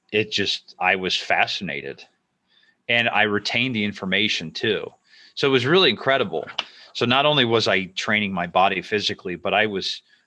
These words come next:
blasting my mind with theories and ideas related to leadership and how to live a successful life at the same time. It was incredible.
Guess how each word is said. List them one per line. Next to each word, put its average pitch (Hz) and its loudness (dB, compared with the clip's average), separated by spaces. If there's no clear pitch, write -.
blasting 110 0
my 98 0
mind 92 -2
with 98 -4
theories 110 -4
and 98 -6
ideas 90 -6
related 92 -8
to 82 -10
leadership 98 -8
and - -6
how 95 -4
to 90 -6
live 92 -8
a 98 -10
successful 90 -8
life 87 -6
at 104 -6
the 95 -12
same 80 -4
time. 82 -8
It 120 -8
was 104 -10
incredible. 87 -6